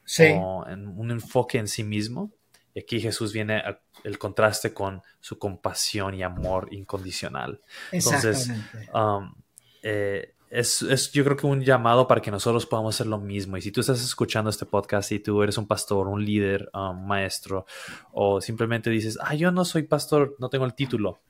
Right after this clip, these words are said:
Speaker 2: Esto va más allá de un título. Esto es un llamado que, um, nos toca hacer. Si tú eres un, sirves con los niños o donde sea, que podamos tener el mismo corazón de Jesús para las ovejas.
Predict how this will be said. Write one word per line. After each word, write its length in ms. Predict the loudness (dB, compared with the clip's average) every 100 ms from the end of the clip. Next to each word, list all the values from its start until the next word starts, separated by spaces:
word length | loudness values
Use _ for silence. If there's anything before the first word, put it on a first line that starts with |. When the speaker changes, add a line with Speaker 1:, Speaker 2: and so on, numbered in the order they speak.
| _ -2
Speaker 2:
Esto 300 | 2 8 8
va 80 |
más 200 | 10 6
allá 140 | 6 4
de 60 |
un 120 | 2 -2
título. 400 | -6 -4 -2 -2
Esto 140 | -2
es 100 | -4
un 120 | -4
llamado 580 | -4 -2 0 2 0 -4
que, 280 | -10 -10 -10 -14 -20 -20 _
um, 280 | -4 -4 -6 -14
nos 180 | -12 -6
toca 200 | -2 -2
hacer. 300 | 0 -2 -2 -10
Si 160 | -10
tú 140 | 0 2
eres 240 | 2 -2
un, 300 | -8 -8 -12 _ -20 _
sirves 280 | -4 2 2
con 140 | 2 -2
los 140 | 0
niños 520 | -2 0 0 0 2
o 60 | 2
donde 240 | 2 -2
sea, 340 | 2 4 4 0 -12 -20 -6
que 120 | -2
podamos 520 | 4 4 4 2 -2
tener 220 | -2 0
el 80 | 0
mismo 320 | -2 -2 -2
corazón 420 | 0 0 0 -4
de 80 | -4
Jesús 720 | -6 -6 -4 -4 -4 -6 -8 _ _ _ _
para 180 | 2 2
las 160 | 2 0
ovejas. 600 | 0 -2 -4 -10 -10